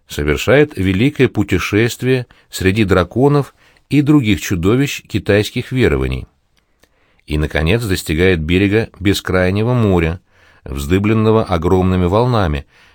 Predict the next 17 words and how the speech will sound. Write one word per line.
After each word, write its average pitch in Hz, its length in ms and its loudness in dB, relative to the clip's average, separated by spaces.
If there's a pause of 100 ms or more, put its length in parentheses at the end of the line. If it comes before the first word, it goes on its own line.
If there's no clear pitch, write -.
(100)
где 73 200 -4
его 80 180 0
встречают 92 680 0
восторженные 87 840 0
толпы. - 500 -6 (1080)
"Это 90 420 -4 (400)
жизнь 104 500 0
святого 104 480 0
Фомы", 117 500 0 (220)
сказал 76 400 -2
Вигор, 76 380 -2 (640)
когда 76 320 -2
они, 95 240 0
обойдя 76 420 2
зал 78 220 0
по 78 160 -2
кругу, 85 500 -2